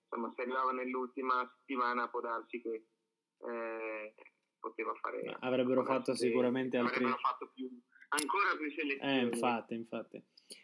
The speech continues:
Speaker 2: È, è a motivo per cui è stato <laughs> crocifisso Ganna, possiamo dirlo. <laughs> Nel senso, per
Speaker 1: Ma crocifisso no,
Speaker 2: centocinquanta
Speaker 1: lui l'aveva
Speaker 2: <laughs>
Speaker 1: detto, lui fa quel lavoro, nel senso, non ti puoi aspettare che tiri in salita.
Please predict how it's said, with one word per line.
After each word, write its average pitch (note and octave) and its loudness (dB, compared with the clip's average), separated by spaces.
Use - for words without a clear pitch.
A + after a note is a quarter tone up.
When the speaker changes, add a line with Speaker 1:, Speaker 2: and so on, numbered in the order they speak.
Speaker 2:
È, - -2
è C#3+ 0
a C#3 0
motivo D#3 6
per C#3+ 6
cui D#3+ 6
è D3+ 8
stato C#3 6
<laughs> - 4
crocifisso D3 4
Ganna, C3 6
possiamo B2+ 0
dirlo. B2 2
<laughs> D3+ -8
Nel C3+ -2
senso, C3+ 6
per C3 6
Speaker 1:
Ma - 6
crocifisso - 6
no, E3 8
Speaker 2:
centocinquanta E3 6
Speaker 1:
lui D3+ -2
l'aveva C3 4
Speaker 2:
<laughs> E3+ 0
Speaker 1:
detto, B2+ -2
lui C3+ -4
fa B2 0
quel C3 -4
lavoro, D3+ 0
nel B2+ -6
senso, C3+ -6
non C3 -2
ti D3+ -6
puoi E3+ 2
aspettare C3+ -2
che B2+ -4
tiri C3 0
in A#2+ -6
salita. C3 -2